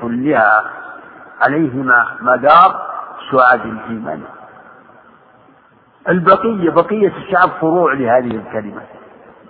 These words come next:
أو لهاتين الشهادتين، فروع تفرعنا. الصلاة، الصلوات الخمس من الإيمان،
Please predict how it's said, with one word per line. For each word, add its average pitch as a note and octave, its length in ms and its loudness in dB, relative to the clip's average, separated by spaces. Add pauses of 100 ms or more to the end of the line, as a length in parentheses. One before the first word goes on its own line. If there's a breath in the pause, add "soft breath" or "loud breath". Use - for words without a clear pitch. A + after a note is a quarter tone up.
(220)
أو A#2+ 140 2
لهاتين A#2 580 -2
الشهادتين، G#2 520 -8 (460)
فروع C#3+ 540 0 (1300)
تفرعنا. A#2 580 -2 (560)
الصلاة، A#2+ 640 0 (200)
الصلوات A2+ 440 0
الخمس D3+ 320 -2 (580)
من A2+ 180 -8
الإيمان، C3+ 500 -2